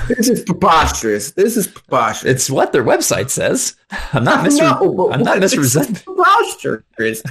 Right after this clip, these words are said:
Speaker 2: <laughs>
Speaker 1: Greg told his church he felt <laughs> they were supposed to plant two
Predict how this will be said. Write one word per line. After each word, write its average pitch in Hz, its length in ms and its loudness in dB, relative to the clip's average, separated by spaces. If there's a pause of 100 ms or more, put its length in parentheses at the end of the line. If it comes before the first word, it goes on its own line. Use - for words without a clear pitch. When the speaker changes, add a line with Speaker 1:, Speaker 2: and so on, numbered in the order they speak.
(140)
Speaker 2:
<laughs> 160 260 -6
Speaker 1:
Greg 208 480 2
told 214 460 2
his 185 260 0
church 147 440 0
he 165 100 0
felt 180 420 0
<laughs> - 40 -6
they 233 80 4
were 226 240 2
supposed 202 480 -4
to 202 80 -8
plant 185 440 -2
two - 240 -8